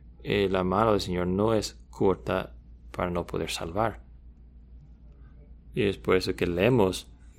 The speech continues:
leemos de Hechos dos más adelante, porque esa es la historia de la crucifixión, ¿no? De este Jesús, quienes ustedes llevaron por manos inmundas, pensando que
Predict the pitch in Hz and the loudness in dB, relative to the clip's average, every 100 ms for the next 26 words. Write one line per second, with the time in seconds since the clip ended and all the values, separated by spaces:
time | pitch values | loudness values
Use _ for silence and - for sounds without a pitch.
0 | - - - 101 110 107 98 98 92 98 | -20 -20 -6 -2 2 2 4 2 4 0
1 | 92 113 110 95 - 113 127 - 101 123 | 4 4 4 -2 0 2 0 0 0 2
2 | 131 113 98 92 92 90 120 165 139 98 | 2 0 -2 0 -2 0 2 2 4 4
3 | 92 92 92 98 90 - 131 113 110 110 | 2 0 -4 -4 -6 -2 0 2 2 2
4 | 101 98 98 - - - - - 113 - | 4 4 2 -4 -20 -20 -6 0 0 0
5 | 104 - 95 - 165 170 - - - 110 | 0 2 2 6 6 4 -8 -18 -2 0
6 | 101 98 98 92 - 120 180 139 101 92 | 2 2 0 -2 2 4 6 4 4 6
7 | 104 113 104 98 104 110 104 - - - | 6 6 4 4 4 4 0 -6 -10 -2
8 | 95 92 123 131 101 92 101 95 110 127 | 0 2 2 4 4 2 0 2 4 6
9 | 117 104 - 104 101 | 6 4 4 6 6